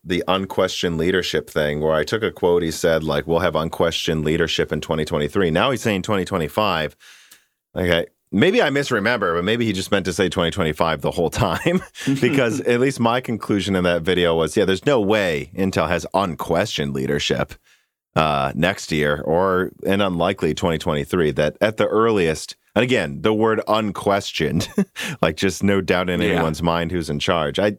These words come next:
Speaker 1: I think twenty twenty-five is the earliest that will happen. Now, you guys can soundbite this in three years and tell me I was wrong, and if I am, I'll go, "Wow."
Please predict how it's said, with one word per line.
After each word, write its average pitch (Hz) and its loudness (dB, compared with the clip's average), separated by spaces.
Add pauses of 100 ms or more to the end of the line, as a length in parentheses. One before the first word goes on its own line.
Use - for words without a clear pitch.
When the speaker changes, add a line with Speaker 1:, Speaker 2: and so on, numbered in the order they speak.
Speaker 1:
I 123 4
think 127 -2
twenty 107 0
twenty-five 87 0
is 78 -10
the 78 0
earliest 76 0
that 67 0
will 71 -2
happen. 71 -4 (340)
Now, 117 4
you 123 0
guys 180 2
can 127 -2
soundbite 143 0
this 92 -2
in 98 -2
three 95 2
years 87 2
and 85 -2
tell 92 0
me 90 0
I 82 2
was 73 -2
wrong, 85 0
and 78 0
if 78 -6
I 76 0
am, 92 0
I'll 73 0
go, 71 -2
"Wow." 85 0